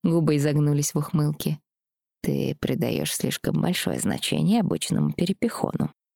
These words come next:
заявил он весело, опять используя непонятное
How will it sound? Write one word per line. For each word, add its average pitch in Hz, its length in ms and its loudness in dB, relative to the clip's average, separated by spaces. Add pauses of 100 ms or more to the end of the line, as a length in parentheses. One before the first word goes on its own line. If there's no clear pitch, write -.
заявил 147 380 2
он 143 140 2
весело, 151 440 2
опять 175 320 0
используя 147 520 2
непонятное 147 840 0